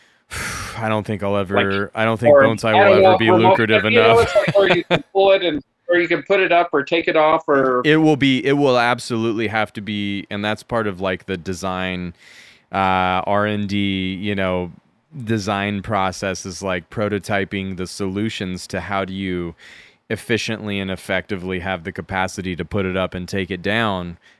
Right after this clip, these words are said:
Speaker 1: especially for shade cloth. You know, like, we've got the cable system at Mirai. It's very effortless. It takes us ten minutes to put the shade cloth up. Not a big deal to take it down, put it up, take it down, put it up. It works great.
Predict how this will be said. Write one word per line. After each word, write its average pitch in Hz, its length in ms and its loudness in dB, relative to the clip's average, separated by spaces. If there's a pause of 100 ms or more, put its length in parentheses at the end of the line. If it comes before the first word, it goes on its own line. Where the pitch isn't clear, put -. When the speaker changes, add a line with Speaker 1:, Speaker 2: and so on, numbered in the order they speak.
Speaker 1:
especially 196 440 -2
for 113 140 -4
shade 190 280 -4
cloth. 98 280 -2
You 120 60 -2
know, 120 140 0
like, 127 160 0
we've 113 160 -4
got 120 160 0
the - 80 -10
cable 110 320 -2
system 104 380 -8
at 101 100 -4
Mirai. 98 360 0
It's 98 160 -6
very 95 320 -4
effortless. 95 540 -6
It 98 100 -10
takes 95 260 -6
us 87 120 -12
ten 98 220 -6
minutes 92 280 -6
to 92 100 -14
put 95 180 -6
the 90 80 -14
shade 90 280 -6
cloth 90 300 -4
up. 92 200 -2 (500)
Not 92 200 0
a - 40 -10
big 85 160 -6
deal 95 200 -2
to 85 80 -10
take 95 220 -6
it 87 60 -8
down, 123 320 0
put 92 120 -6
it 87 100 -6
up, 123 180 2
take 92 160 -6
it 90 60 -8
down, 110 200 -2
put 98 140 -6
it 95 80 -2
up. 120 200 0
It 104 100 -6
works 101 260 -4
great. 95 340 -6